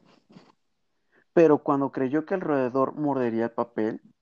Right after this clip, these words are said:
de repente sintió un fuerte tirón, como si alguien lo hubiera jalado desde el interior. Entonces sacó el papel y se sorprendió cuando vio que no tenía mordeduras, sino que sus bordes estaban ennegrecidos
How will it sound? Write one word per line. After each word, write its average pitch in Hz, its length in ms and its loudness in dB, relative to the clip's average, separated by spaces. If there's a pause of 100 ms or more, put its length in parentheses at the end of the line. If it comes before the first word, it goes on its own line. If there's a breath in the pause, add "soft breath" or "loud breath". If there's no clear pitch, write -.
(420)
de 139 160 0
repente 120 720 -2
sintió 135 420 2
un 208 120 4
fuerte 180 380 0
tirón, 123 560 2 (360)
como 135 300 4
si 139 160 2
alguien 147 300 6
lo 139 80 8
hubiera 127 420 4 (300)
jalado 120 420 4
desde 117 200 0
el 107 100 0
interior. 113 540 2 (920 loud breath)
Entonces 175 540 4
sacó 156 300 0
el 156 100 2
papel 156 560 2 (240)
y 139 80 0
se 131 140 -8
sorprendió 127 680 2
cuando 139 380 2
vio 127 380 2
que 135 140 -4
no 123 140 -2
tenía 127 240 0
mordeduras, 123 800 0 (520)
sino 123 420 4
que 151 100 0
sus 127 200 -4
bordes 170 320 4
estaban 156 480 4 (460)
ennegrecidos 131 1000 2